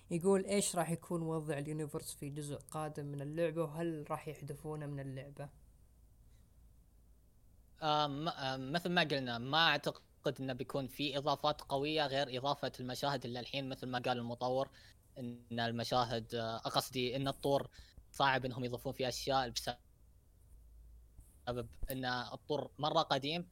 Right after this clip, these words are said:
Speaker 2: ال-، المحرك حقه مرة قديم، فراح تسبب مشاكل تقنية.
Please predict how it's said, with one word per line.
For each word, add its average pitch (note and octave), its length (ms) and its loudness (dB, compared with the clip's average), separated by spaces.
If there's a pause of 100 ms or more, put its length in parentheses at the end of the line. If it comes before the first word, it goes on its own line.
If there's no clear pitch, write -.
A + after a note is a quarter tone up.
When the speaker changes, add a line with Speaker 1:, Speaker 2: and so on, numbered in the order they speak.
Speaker 2:
ال-، A2+ 420 -8
المحرك C3 420 0
حقه C3 240 0
مرة C#3+ 200 2
قديم، C3+ 360 -2 (440)
فراح A#2 420 0
تسبب B2 300 -2
مشاكل - 300 0
تقنية. C3 540 0